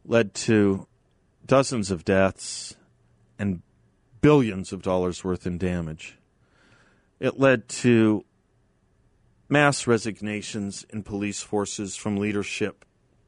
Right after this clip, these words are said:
to staff. It led to further pressure on police forces as major communities, blue, started defunding them, and as mayors would not stand by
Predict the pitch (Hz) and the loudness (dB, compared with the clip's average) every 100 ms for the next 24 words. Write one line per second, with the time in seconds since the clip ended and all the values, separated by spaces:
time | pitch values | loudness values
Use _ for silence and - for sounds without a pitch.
0 | - - - - 127 104 101 104 - _ | -20 -10 -8 -2 2 4 4 0 -12 _
1 | _ _ _ _ _ _ _ _ _ _ | _ _ _ _ _ _ _ _ _ _
2 | - - _ _ _ _ - 127 123 117 | -20 -20 _ _ _ _ -2 0 4 4
3 | 104 - - 117 107 104 101 _ _ _ | 4 -8 0 4 4 2 -2 _ _ _
4 | _ _ _ _ _ _ - - 175 143 | _ _ _ _ _ _ -8 2 4 4
5 | 117 98 - _ _ _ _ _ _ - | 2 -2 -10 _ _ _ _ _ _ -4
6 | 131 - 117 107 98 101 104 104 - 110 | -4 -2 -2 0 -2 -4 -4 -4 -2 0
7 | 104 - 101 98 - - 104 107 113 101 | 0 0 -4 -4 -8 -4 -2 2 0 0
8 | 104 - 101 101 98 98 87 - 101 101 | -4 -4 -2 0 0 -2 -4 -2 2 4
9 | 101 107 - - 110 98 90 95 90 110 | 2 -6 -18 -4 0 0 -2 -8 -6 -4
10 | 101 98 98 92 95 95 90 - 101 98 | -4 -4 -4 -6 -8 -8 -8 -4 0 0
11 | 95 - 90 95 95 - 98 95 85 98 | -2 -4 -2 -2 -2 -4 -4 -4 -2 2
12 | 98 92 | 2 2